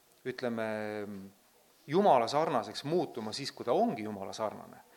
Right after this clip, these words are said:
Ütleme, ütleme, kui perekonnas on laps, siis, siis last võib kaugelt ära tunda selle järgi, et ta on, ta on kellegi ema või isa moodi. Esimene asi. Aga teine asi, mis veel näitab,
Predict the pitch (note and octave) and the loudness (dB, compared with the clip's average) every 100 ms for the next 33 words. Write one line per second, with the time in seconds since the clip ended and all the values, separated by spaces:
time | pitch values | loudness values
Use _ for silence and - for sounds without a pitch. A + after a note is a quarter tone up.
0 | - - - - B2+ B2 A#2+ A#2 - - | -20 -14 -6 0 2 4 4 2 -8 -20
1 | - - - _ - E3 F#3 D3+ C#3 C3+ | -20 -20 -20 _ -6 0 2 4 4 4
2 | C3 B2+ - - G3 F3+ B2 A#2 A#2 B2+ | 2 -4 -8 4 8 8 8 4 2 8
3 | F#3 G3 - A2+ - C3 A#2 G#2+ A#2+ C#3+ | 8 8 -2 0 0 2 -2 -2 0 6
4 | G#3+ A3+ - B2 - F#3+ G#3 A#2+ - E3 | 6 6 -2 -2 4 4 6 2 6 8
5 | C3+ A#2 A2+ A#2 E3+ C3+ A2+ A2 A2 G#2 | 8 4 -2 0 2 4 4 2 -4 -4
6 | - A#2+ A2+ G#2+ - - F3+ F#3 E3+ A#2 | 2 2 2 -6 -4 0 2 2 2 2
7 | A2 G#2+ - - _ _ _ _ _ _ | 0 -4 -6 -12 _ _ _ _ _ _
8 | - - G#3 C#3+ A#2 C3+ B2 B2 G#2 - | -10 0 6 6 6 4 4 4 0 -6
9 | - - - - _ - C3+ B2 A2 G#2+ | -18 -20 -20 -20 _ -4 -2 0 -2 -4
10 | A2 A2 - - - - B2 G#3+ B3 E3+ | -6 -16 -20 -20 -20 -6 2 2 4 2
11 | B2+ B2 A#2 G3 F3+ D3 C#3 A2 | 2 -2 -2 0 2 2 0 -2